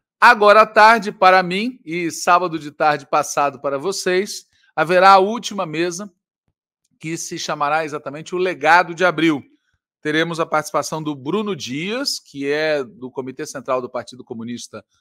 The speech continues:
Português, da Isabel Moreira, que é deputada do Partido Socialista, e da Joana Mortágua, que é deputada do Bloco de Esquerda.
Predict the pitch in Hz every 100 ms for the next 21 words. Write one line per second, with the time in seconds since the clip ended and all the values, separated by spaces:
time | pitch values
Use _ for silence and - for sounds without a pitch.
0 | _ _ _ _ _ _ - 95 101 101
1 | 117 165 220 - - _ - 135 151 151
2 | 156 127 143 196 196 170 147 180 196 -
3 | 131 113 139 - 127 - 143 139 123 117
4 | 117 110 113 107 127 - 180 151 180 -
5 | 220 - _ _ _ - 160 190 170 175
6 | 175 175 185 185 - 170 160 165 190 185
7 | - 170 151 156 _ - 147 147 160 147
8 | 143 143 - - - 190 139 107